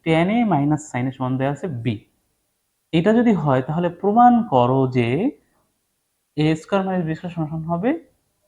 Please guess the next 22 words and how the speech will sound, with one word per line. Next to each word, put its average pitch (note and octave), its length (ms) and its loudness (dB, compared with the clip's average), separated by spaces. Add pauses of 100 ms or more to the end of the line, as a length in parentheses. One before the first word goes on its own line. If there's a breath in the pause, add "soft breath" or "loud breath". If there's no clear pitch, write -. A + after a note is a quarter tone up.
(480)
ফোর G#3 460 2 (640)
রুট E3+ 420 0 (160)
এবি। A#2+ 220 -8 (300)
এটা F#3 200 0
আমাদের C#3+ 320 0 (360)
প্রমাণ B2 200 0
করতে G#2+ 240 -12
হবে। C3 120 -8
তাহলে C4+ 220 2
আমরা, F#3 260 6 (440 loud breath)
আহ, C3 240 0 (200)
যেটা C#3+ 240 -2
হচ্ছে - 180 -16
আমাদের D#3+ 180 2
বাম B2+ 300 0
পক্ষ E3 140 -8 (140)
সেটা C#3 140 -8
লিখে A#2 200 -4
ফেলি, A#2 200 -6
বাম B2+ 280 -2
পক্ষটা, - 340 -12
হ্যাঁ, A#3 180 -2